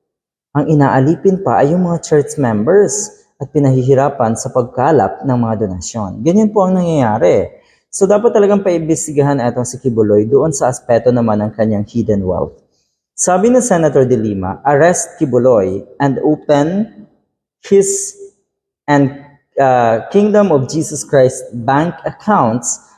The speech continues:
pursuant to the A M L C law before these are em-, emptied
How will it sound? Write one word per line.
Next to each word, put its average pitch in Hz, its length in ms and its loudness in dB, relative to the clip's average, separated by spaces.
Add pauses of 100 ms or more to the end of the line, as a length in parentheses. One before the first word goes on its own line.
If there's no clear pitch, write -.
(240)
pursuant 185 720 2
to 151 80 2
the 135 80 4
A 143 320 4
M 131 160 -2
L 117 160 0
C 127 240 -2
law 120 560 2
before 151 480 2
these 180 400 -4
are 135 320 0
em-, 160 160 -2 (240)
emptied 175 560 0